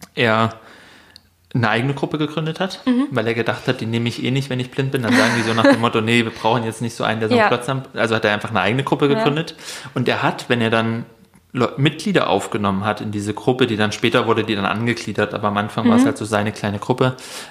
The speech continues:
Speaker 1: Ähm, wenn er Mitglieder aufgenommen hat, hat er die Gespräche komplett allein geführt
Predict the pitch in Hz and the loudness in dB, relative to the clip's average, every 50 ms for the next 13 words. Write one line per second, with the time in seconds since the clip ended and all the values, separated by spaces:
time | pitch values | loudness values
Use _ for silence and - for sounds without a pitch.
0 | - - 135 113 117 117 113 117 117 110 110 131 143 143 - 175 139 120 110 110 | -6 -2 -2 0 0 2 2 2 2 2 2 0 -2 -2 -2 0 2 2 2 2
1 | - - 123 110 107 107 107 123 117 - 127 - 117 113 120 120 117 - - - | 0 0 -2 -2 -2 -2 -2 -4 -2 -2 -2 0 0 0 0 -2 -4 -6 -12 -10
2 | - - - - - - 123 127 - 131 - 131 117 - 135 131 143 135 120 110 | -8 -8 -8 -6 -2 -2 0 0 0 0 0 -4 -2 0 -2 0 2 2 2 2
3 | 117 120 120 110 - - 104 101 98 - - | 0 0 -2 -4 -4 -2 -2 -2 -2 -2 -8